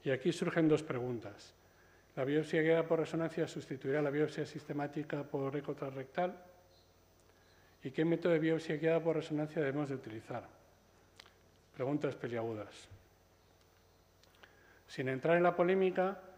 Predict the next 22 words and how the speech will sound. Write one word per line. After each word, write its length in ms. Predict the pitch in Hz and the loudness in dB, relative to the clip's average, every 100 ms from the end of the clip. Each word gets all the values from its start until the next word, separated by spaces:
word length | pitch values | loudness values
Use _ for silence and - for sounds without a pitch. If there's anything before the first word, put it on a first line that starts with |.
| - | -20
sabemos 440 | - 139 156 160 | -2 2 2 2
que 80 | 156 | -2
el 60 | 135 | -2
ratio 260 | 143 147 | -2 4
de 60 | 156 | 4
detección 440 | 151 151 - 170 156 | 4 -2 -2 0 0
de 80 | |
cánceres 380 | 151 139 160 143 | -4 -8 -6 -6
significativos 760 | 160 147 147 - 139 165 160 156 | -2 -4 -4 -10 -4 0 0 0
con 140 | 135 | -8
la 60 | 127 | -8
resonancia 600 | 123 147 139 147 156 151 | -10 -8 -8 -2 -2 0
es 100 | 135 | -2
más 360 | 143 147 151 | -4 -4 -6
alto 360 | 160 151 165 165 - - - - | -8 -4 -6 -6 -14 -20 -20 -12
que 100 | 135 | -6
con 120 | 135 | -4
la 80 | 127 | -2
biopsia 340 | 139 139 156 | -2 -2 -4
sistemática 720 | 139 151 - 143 151 151 147 135 | -4 -6 -6 -4 -4 -4 -4 -6
con 220 | 120 120 | -6 -6
eco 420 | 127 143 135 | -4 -4 -4